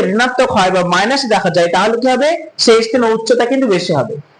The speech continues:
কারণ ভেবে নাও, অভিকর্ষ যে বিচ্যুতি যদি মাইনাসের দিকে যায়, তাহলে ভূমিরূপে উচ্চতা বেশি হবে।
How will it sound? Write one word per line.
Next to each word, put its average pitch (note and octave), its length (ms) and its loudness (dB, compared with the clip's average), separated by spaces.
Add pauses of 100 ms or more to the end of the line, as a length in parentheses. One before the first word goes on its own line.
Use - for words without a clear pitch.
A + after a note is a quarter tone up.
কারণ B3+ 220 2
ভেবে A#3 240 0
নাও, A3+ 480 -2
অভিকর্ষ A#3+ 640 2
যে C#4 80 0
বিচ্যুতি A#3+ 440 0
যদি C4 100 0
মাইনাসের A#3 600 0
দিকে C#4+ 240 0
যায়, G3+ 420 0 (240)
তাহলে A#3 200 4
ভূমিরূপে B3 600 0
উচ্চতা B3 340 0
বেশি B3+ 220 -2
হবে। B3+ 260 0